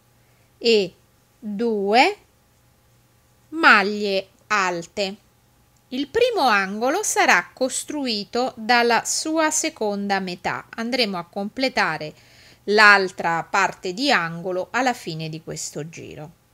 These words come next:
Da qui carichiamo il filo e adesso nel secondo spazio andiamo a costruire invece un angolo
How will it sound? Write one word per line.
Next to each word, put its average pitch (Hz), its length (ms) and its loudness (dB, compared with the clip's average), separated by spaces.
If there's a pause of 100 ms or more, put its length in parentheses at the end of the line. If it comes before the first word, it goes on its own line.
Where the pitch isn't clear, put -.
(100)
Da 302 240 0
qui 175 380 -8 (140)
carichiamo 311 580 0
il 269 60 -6
filo 208 580 -8
e 359 100 -2
adesso 240 440 0
nel 175 180 -12
secondo 240 480 -6
spazio 185 640 -8 (500)
andiamo 214 320 2
a 196 60 -2
costruire 277 580 -4
invece 185 580 -6
un 254 160 -6
angolo 180 680 -2